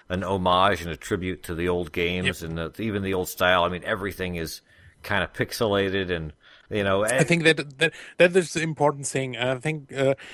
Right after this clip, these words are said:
Speaker 2: that is also the, the difference between, uh, uh, us and other companies who are re-releasing games. Uh,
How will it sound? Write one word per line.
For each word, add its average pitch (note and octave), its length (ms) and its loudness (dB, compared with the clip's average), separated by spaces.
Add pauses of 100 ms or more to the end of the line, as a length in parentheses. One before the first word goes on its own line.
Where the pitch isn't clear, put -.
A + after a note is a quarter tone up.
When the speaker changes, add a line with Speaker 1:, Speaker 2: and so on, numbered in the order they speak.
(120)
Speaker 2:
that D#3 140 6
is D3 100 0
also D#3+ 360 4
the, C#3 280 2
the B2+ 220 -4
difference D3 560 4
between, B2+ 680 -4
uh, A#2 300 2 (460)
uh, C3 40 8
us B2 460 2
and C3+ 140 -2
other C3 200 4
companies C3+ 680 0
who B2+ 120 2
are B2 220 6
re-releasing B2 720 0
games. C3 680 2
Uh, B2 240 4